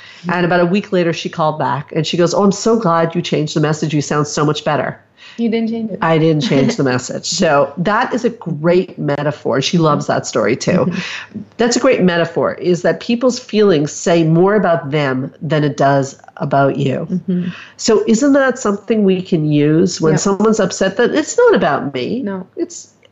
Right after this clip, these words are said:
Speaker 1: I may have reminded them of something, but
Speaker 2: Yeah.
Speaker 1: it's not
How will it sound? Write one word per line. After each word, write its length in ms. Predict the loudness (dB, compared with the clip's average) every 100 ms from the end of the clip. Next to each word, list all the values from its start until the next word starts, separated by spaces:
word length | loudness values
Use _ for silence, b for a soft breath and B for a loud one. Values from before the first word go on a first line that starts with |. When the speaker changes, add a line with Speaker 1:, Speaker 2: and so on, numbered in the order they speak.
| -6
Speaker 1:
I 120 | -2 2
may 120 | 2
have 180 | 0 -2
reminded 480 | -4 -2 -2 -2
them 160 | -2 -4
of 140 | -6
something, 480 | -6 -6 -4 -4 -2
but 140 | 0 0
Speaker 2:
Yeah. 40 |
Speaker 1:
it's 140 | 0
not 180 | 0 0